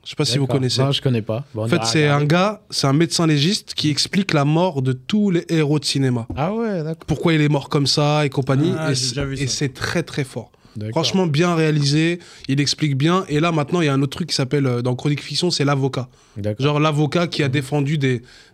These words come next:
Speaker 1: des grands, euh, des grands meurtriers
Speaker 2: Mhm.
Speaker 1: ou d-, dans le cinéma et tout, tu vois.
Speaker 2: Ouais.
Speaker 1: Et franchement,
Speaker 2: Ah, ça a l'air bien.
Speaker 1: Chronique
Speaker 2: On
Speaker 1: Fiction,
Speaker 2: ira, on
Speaker 1: regardez,
Speaker 2: ira
Speaker 1: c'est
Speaker 2: voir.
Speaker 1: très, très, très fort.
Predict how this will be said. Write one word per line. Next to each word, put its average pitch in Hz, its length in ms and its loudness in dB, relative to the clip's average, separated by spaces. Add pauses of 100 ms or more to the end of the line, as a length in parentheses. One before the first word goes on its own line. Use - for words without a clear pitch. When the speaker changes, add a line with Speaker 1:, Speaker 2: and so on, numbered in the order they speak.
Speaker 1:
des 131 140 -2
grands, 147 400 0
euh, 123 420 0
des 127 160 -2
grands 131 180 0
meurtriers 143 680 0
Speaker 2:
Mhm. 135 60 0
Speaker 1:
ou 127 60 -2
d-, 123 80 -6 (280)
dans 139 80 2
le 135 60 0
cinéma 147 440 2
et 135 60 0
tout, 135 120 -6
tu 123 140 -10
vois. 110 100 -8
Speaker 2:
Ouais. 113 200 -4 (240)
Speaker 1:
Et 131 80 0
franchement, 196 440 0
Speaker 2:
Ah, 214 40 -2
ça 214 60 -4
a 98 60 -4
l'air 113 140 -4
bien. 285 160 -4
Speaker 1:
Chronique 202 320 2
Speaker 2:
On - 60 -10
Speaker 1:
Fiction, 214 260 0
Speaker 2:
ira, 165 80 0
on 165 40 2
Speaker 1:
regardez, 160 240 2
Speaker 2:
ira 180 80 0
Speaker 1:
c'est 143 100 -2
Speaker 2:
voir. 147 120 -4
Speaker 1:
très, 196 200 -4
très, - 160 -6
très 147 160 -10
fort. - 260 -16